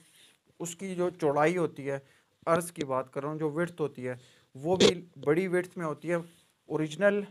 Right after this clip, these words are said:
आ, हमेशा आपको, आ, ये जो छोटा इसका अर्ज़ होता है, इसी में नज़र आएगी। बाकी कटिंग वगैरह इसकी अगर देखी जाए, तो ये, आ, सात मीटर का इसका सूट होता है बोस्की स्टफ़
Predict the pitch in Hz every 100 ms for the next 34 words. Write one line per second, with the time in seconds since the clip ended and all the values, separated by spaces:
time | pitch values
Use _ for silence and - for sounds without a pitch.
0 | - - - - 131 135 127 143 147 151
1 | 196 175 170 180 175 170 - - _ -
2 | 135 131 143 151 165 - 151 151 170 165
3 | - 151 143 139 127 - - - 175 175
4 | 165 156 151 143 151 143 135 135 170 170
5 | 156 185 180 170 165 160 170 165 156 135
6 | 135 147 156 156 151 143 147 151 151 _
7 | - - 131 127 127 131 - - 156 175
8 | 175 165 170 165 165 151 151 - 139 135
9 | 139 - 117 120 123 123 131 117 117 104